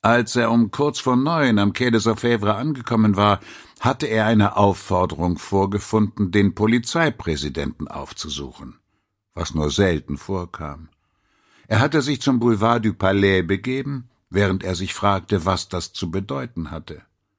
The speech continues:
Der Polizeipräsident hatte ihn sofort mit einem herzlichen Lächeln empfangen. „Können Sie sich nicht denken, worum es geht?“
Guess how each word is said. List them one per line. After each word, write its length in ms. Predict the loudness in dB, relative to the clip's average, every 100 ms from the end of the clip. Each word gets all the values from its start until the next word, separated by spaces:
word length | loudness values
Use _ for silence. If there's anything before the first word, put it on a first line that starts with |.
| _ _ _ _ _ _ _ _ _ 0
Der 100 | 2
Polizeipräsident 1000 | 4 2 2 0 0 0 -2 2 0 0
hatte 200 | -2 0
ihn 180 | 2 2
sofort 540 | 2 -2 -2 -6 -4
mit 140 | -4 -2
einem 180 | 0
herzlichen 640 | 2 2 2 -2 -6 -2 0
Lächeln 500 | 2 0 -2 -4 -4
empfangen. 600 | -8 -10 -10 -10 -12 -18 _ -20 -20 _ _ -12 -2
„Können 440 | 2 4 4 4
Sie 140 | 2
sich 240 | 2 2 0
nicht 240 | -2 2
denken, 480 | 2 4 2 0 -2
worum 340 | -2 0 2
es 180 | 0 -2
geht?“ 580 | -6 -6 -6 -10 -20 -20